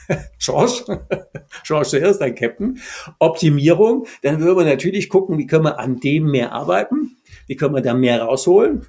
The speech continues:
Was haben wir da für Ideen? Und auf dem Weg dahin gucken wir natürlich auch dreiundzwanzig Mal, sind wir da auf dem Weg und wo könnten wir optimieren? Wollen Sie so betreut werden, wie Sie auch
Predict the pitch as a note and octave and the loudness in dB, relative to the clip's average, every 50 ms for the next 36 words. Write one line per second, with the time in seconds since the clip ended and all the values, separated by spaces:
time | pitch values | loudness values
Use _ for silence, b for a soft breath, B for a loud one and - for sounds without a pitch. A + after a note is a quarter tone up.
0 | - - - - - - - C#3+ C#3+ C3 A#2+ C3 B2+ - - - B2 G#2+ - B2 | -18 -20 -20 -20 -14 -10 -6 -4 -4 -2 -2 -2 -4 -4 -6 -8 -8 -6 -4 -2
1 | C3+ G3+ C#4+ D4 - _ _ _ _ _ _ _ _ _ _ _ _ _ - D#3 | -2 0 -2 -2 -4 _ _ _ _ _ _ _ _ _ _ _ _ _ -6 -6
2 | D#3+ - C#3+ - - C#3 A#2+ A2+ C3+ D3+ - G3 F3+ E3 F3+ G3 F#3+ - E3 D#3+ | -4 -4 -6 -4 -2 -2 0 0 -2 -2 -2 0 0 0 0 0 0 -2 -4 -4
3 | E3+ C#3+ A#2+ A#2+ A#2 A2 - - C#3 D3+ D#3 D#3 C3 B2 C3 C#3 C#3 C#3+ C3+ C#3 | -4 -4 -4 -4 -4 -6 -4 -4 -4 -4 -4 -6 -8 -6 -6 -6 -4 -4 -4 -4
4 | C3+ C#3 B2 B2+ B2+ A#2+ B2 C3 C3 - b b b b b b - C3+ A#2+ - | -4 -4 -4 -4 -4 -2 -2 -2 -4 -4 b b b b b b -6 -4 -4 -2
5 | B2+ B2 B2+ A2+ A2+ A2+ A#2 A#2 A#2 B2 C3+ C3 - C#3 B2 A#2 A2+ A2 G#2+ - | -4 -4 -4 -6 -6 -6 -6 -6 -4 -4 -6 -4 -4 -6 -6 -4 -4 -6 -6 -6
6 | - G#2+ - - - A2+ G#2+ B2+ D3 - _ _ _ _ - - - - - - | -8 -12 -12 -12 -12 -12 -10 -10 -12 -14 _ _ _ _ -20 -20 -20 -16 -10 -8
7 | E3+ F#3+ F3+ - - - - _ _ _ _ _ _ _ _ _ _ _ _ _ | -6 -6 -6 -8 -12 -16 -20 _ _ _ _ _ _ _ _ _ _ _ _ _
8 | - C#3 G#3 A#3+ A#3+ A#3+ A3+ E3+ E3+ D3+ - D#3+ F#3 G#3 G3 - - - D3 C#3 | -2 0 0 2 2 2 2 2 2 0 2 2 2 2 0 -2 -4 -2 0 0
9 | D3+ D#3 - D3 C#3+ C#3 C#3+ - D#3 C3 A#2 A#2+ A#2 G2 F#2 G#2 A2 G#2+ A2+ - | 0 0 -2 0 0 0 2 0 0 -2 -2 -4 -4 -6 -8 -10 -8 -8 -8 -10
10 | - - _ _ _ _ _ _ - C3 - - G2+ - _ | -12 -14 _ _ _ _ _ _ -12 -12 -10 -10 -10 -12 _